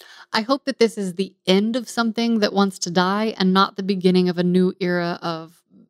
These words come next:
deeper backsliding. I just think the most loving choice is for a person to have full autonomy over their body. And I do remain hopeful, and I think it's our job to just keep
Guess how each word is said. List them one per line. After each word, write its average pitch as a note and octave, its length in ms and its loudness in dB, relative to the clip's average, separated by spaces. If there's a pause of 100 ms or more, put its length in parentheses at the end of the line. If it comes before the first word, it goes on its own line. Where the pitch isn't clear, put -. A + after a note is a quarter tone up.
deeper F#3 300 2
backsliding. - 760 -6 (680)
I A#3+ 140 2
just C4+ 220 -6
think G3+ 260 2
the G3+ 80 2
most F#3+ 240 2
loving F#3+ 460 0
choice F3 440 -6 (120)
is F#3 420 2
for F#3+ 220 -6
a F3+ 40 -4
person G3 380 -4
to G3 60 -4
have F3+ 440 -2
full G#3+ 320 -2
autonomy F#3+ 680 -4
over F3 180 -6
their D#3+ 140 -8
body. E3+ 380 -18 (580)
And G3+ 120 4
I G3+ 60 6
do G#3 220 4
remain F#3+ 280 4
hopeful, F3+ 460 -2
and F3 140 -2
I F3+ 80 0
think F#3 180 -2
it's F3+ 180 -6
our F3 160 -2
job E3+ 440 -8
to F3+ 100 -6
just E3+ 300 -6
keep F3 260 -12